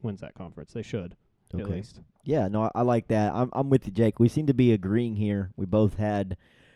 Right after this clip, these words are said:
Speaker 2: uh, we both had Clemson, or we all had Clemson, uh, in the A C C. Uh, I, I'm with Texas. We talked about the schedule before. We talked about, um, you know, the loss probably to Alabama.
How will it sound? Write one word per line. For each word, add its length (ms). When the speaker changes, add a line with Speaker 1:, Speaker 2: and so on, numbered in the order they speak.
Speaker 2:
uh, 420
we 120
both 180
had 160
Clemson, 360
or 120
we 80
all 140
had 180
Clemson, 420
uh, 340
in 140
the 140
A 120
C 240
C. 380
Uh, 180
I, 280
I'm 160
with 100
Texas. 360
We 120
talked 240
about 220
the 60
schedule 320
before. 380
We 120
talked 200
about, 380
um, 560
you 100
know, 160
the 100
loss 260
probably 520
to 100
Alabama. 600